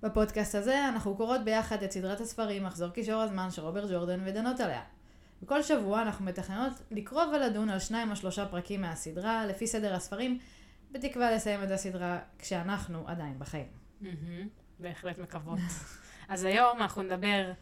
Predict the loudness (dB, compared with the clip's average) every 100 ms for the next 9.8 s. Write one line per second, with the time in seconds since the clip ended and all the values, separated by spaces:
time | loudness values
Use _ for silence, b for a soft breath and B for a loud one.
0 | -6 2 2 4 0 0 -2 -2 -2 0
1 | 2 0 -2 -4 -4 -4 -6 -6 -6 -6
2 | -6 -6 -8 -16 -10 -6 -6 -4 -4 -2
3 | -4 -4 -4 -6 -8 -6 -4 -4 -4 -6
4 | -6 -6 -4 -2 0 0 B B B B
5 | -12 -4 -2 -2 -2 -2 -2 -2 0 2
6 | 0 -2 -6 -4 -2 -2 -4 -4 -6 -4
7 | -2 2 2 2 0 -6 B B -4 0
8 | 2 2 -2 -4 0 0 0 -2 -2 -2
9 | -6 -2 -2 -2 -6 -6 -6 -6